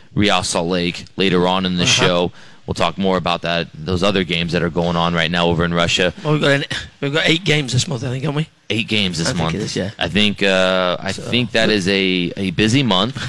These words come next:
Speaker 2: <laughs> Just a little bit, yeah.
Speaker 1: I think we've
Speaker 2: But
Speaker 1: got
Speaker 2: we've got, we've got most of them at home, so it's a really important stretch for us, and
Speaker 1: Well,
Speaker 2: we're, and we're all aware of that.
Speaker 1: And having home games is important, but also having reinforcements is important. And with the transfer window opening up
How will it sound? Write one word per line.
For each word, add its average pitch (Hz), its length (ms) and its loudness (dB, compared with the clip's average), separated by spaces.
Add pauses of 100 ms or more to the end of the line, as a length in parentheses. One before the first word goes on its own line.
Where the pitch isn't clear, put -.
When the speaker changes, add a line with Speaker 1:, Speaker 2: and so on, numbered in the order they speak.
(200)
Speaker 2:
<laughs> - 40 -20
Just - 220 -2
a 143 60 2
little 139 200 -4
bit, 131 240 -4
yeah. 110 140 -2 (180)
Speaker 1:
I - 80 0
think 98 380 0
we've 98 160 2
Speaker 2:
But 170 80 4
Speaker 1:
got 196 80 4
Speaker 2:
we've 180 100 4
got, 180 280 0
we've 170 120 -2
got 175 260 -2
most 175 300 0
of 160 100 2
them 151 80 -4
at 151 100 0
home, 120 340 0
so 127 260 0
it's 113 160 -4
a 127 60 -2
really 127 240 0
important 117 380 -4
stretch 107 320 -2
for 107 120 -4
us, - 140 -4
and 123 80 2
Speaker 1:
Well, 131 100 6
Speaker 2:
we're, 120 160 2
and 135 80 -6
we're 131 140 2
all 127 100 0
aware 104 260 0
of 92 100 -4
that. 92 140 -4 (140)
Speaker 1:
And 117 140 -2
having 139 240 2
home 127 160 2
games 117 260 0
is 101 60 0
important, 120 320 0
but 104 100 0
also 120 280 2
having 101 580 0 (160)
reinforcements 101 1040 0
is 95 180 -2
important. 95 580 0 (380)
And 107 180 4
with 104 140 2
the 104 80 -2
transfer 110 340 0
window 101 320 0
opening 104 500 0
up 101 180 0